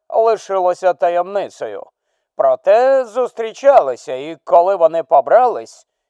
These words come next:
містер Макгрегор викреслив Елізабет зі свого життя так само, як і зі свого заповіту. Але тепер,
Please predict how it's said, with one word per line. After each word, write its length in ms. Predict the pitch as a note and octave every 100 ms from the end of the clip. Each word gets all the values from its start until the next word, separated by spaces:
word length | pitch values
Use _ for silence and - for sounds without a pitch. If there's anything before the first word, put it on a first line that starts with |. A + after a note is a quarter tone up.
| _
містер 580 | D#3+ A#3 A3+ - A3+ A3
Макгрегор 800 | G3+ F3 E3+ G3+ A#3+ G#3+ A3+ G#3+
викреслив 760 | A3 D4 E3 D3 - D#3 D#3 -
Елізабет 640 | D#3+ F#3 A3 A3+ G#3+ G3
зі 200 | F#3 E3+
свого 340 | - F3+ F3
життя 560 | E3 F3 D3+ A3 G#3+ G#3 _ _ _ -
так 280 | G#3+ F#3 -
само, 440 | - F#3+ G#3 G#3
як 240 | G3+ G3
і 120 | G3+ F#3
зі 220 | F#3 F3
свого 480 | - E3 E3+ F3 D#3+
заповіту. 880 | E3+ E3 F#3 F#3+ G3+ B2 A#2 - _ _ _ _ _ -
Але 540 | D#3+ D#3 D#3 D3 C#3+
тепер, 640 | - C3 - G3+ G#3 -